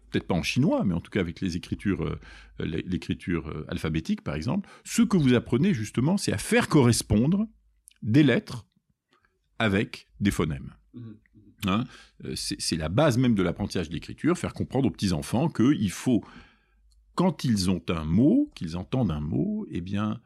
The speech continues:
Speaker 1: pour savoir, pour l'é-, pour l'écrire, il faut faire attention, le découper en phonèmes. Ils entendent le mot chapeau, ils disent « Ah, ch, a, p, o ».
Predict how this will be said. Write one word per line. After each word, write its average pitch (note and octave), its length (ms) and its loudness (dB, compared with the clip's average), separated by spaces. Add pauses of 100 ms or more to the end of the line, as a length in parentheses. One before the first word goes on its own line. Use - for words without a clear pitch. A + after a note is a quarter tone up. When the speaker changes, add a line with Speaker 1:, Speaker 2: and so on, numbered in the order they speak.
(120)
Speaker 1:
pour F#2+ 100 -10
savoir, G#2 460 0
pour G2 120 -2
l'é-, G2 160 2
pour G2+ 200 0
l'écrire, D3+ 440 0
il A2 60 0
faut B2 160 0
faire C#3+ 220 -2
attention, C#3 460 0
le B2+ 120 4
découper D#3+ 600 0
en E3 100 0
phonèmes. C3 520 0 (360)
Ils F#2 100 -2
entendent F2+ 280 -4
le F#2 40 -4
mot E2+ 140 -4
chapeau, C3+ 560 -4
ils - 60 -10
disent « G#2 200 -10
Ah, A2+ 240 -4
ch, - 320 -4 (220)
a, F#2+ 360 0
p, F#2+ 100 2 (260)
o ». A2 260 2